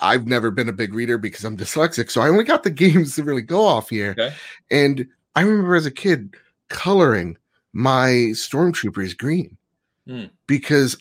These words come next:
Speaker 1: I really thought that under that mask, I could be, I could be the Master Chief. That's why I love Spider-Man. I could be Spider-Man.
Speaker 2: Yeah.
Speaker 1: Um, and so, like,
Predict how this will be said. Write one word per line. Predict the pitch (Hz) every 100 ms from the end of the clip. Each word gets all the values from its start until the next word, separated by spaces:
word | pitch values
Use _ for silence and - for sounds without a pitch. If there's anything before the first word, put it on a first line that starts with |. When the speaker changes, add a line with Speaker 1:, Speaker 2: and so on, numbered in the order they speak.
| _ 113
Speaker 1:
I | 156
really | 165 175 160
thought | - 147 123
that | 113 123
under | 123 135
that | 120 113 131
mask, | 123 104 107 - - -
I | 104
could | - 95
be, | 101 98 -
I | 104
could | 98 107
be | 113
the | 104
Master | 101 98 92
Chief. | - 120 - - - -
That's | -
why | 143 135
I |
love | 127 117
Spider-Man. | - 151 139 90 76 - _
I | 101 110
could | 107
be | 113 110 104
Spider-Man. | - - 113 73 73 64 - _
Speaker 2:
Yeah. | 95 92 - _
Speaker 1:
Um, | - 98 98 95 - -
and | 107 107
so, | 127 117
like, | 113 110 -